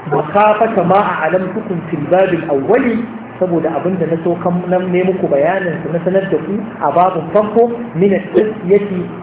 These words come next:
saboda jin tsoron kada ya zama sun tsarkake kansu, wal istiqbali inda Allah, kuma suna neman Allah ya cika musu imanin nasu, shi yasa suke haka. Wa amma ala ahkamid dunya,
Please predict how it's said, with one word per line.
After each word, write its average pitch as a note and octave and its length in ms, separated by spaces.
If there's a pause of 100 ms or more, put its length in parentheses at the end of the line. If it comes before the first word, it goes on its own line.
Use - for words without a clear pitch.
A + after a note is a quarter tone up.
saboda F3+ 340
jin F3 240
tsoron D#3 460
kada G3 200
ya D3 220
zama F#3+ 260 (600)
sun F3 180
tsarkake F3 480
kansu, F#3+ 400 (300)
wal D3+ 100
istiqbali E3 640
inda E3 280
Allah, D#3 600
kuma D#3+ 240
suna E3 240
neman D#3+ 320
Allah D#3+ 240
ya C3 140
cika - 320
musu C3+ 340
imanin C3 320
nasu, A#2 320
shi F3+ 120
yasa F3 200
suke - 220
haka. - 240 (500)
Wa F#3 220
amma B3 300
ala A3 120
ahkamid G#3+ 560
dunya, D#3+ 380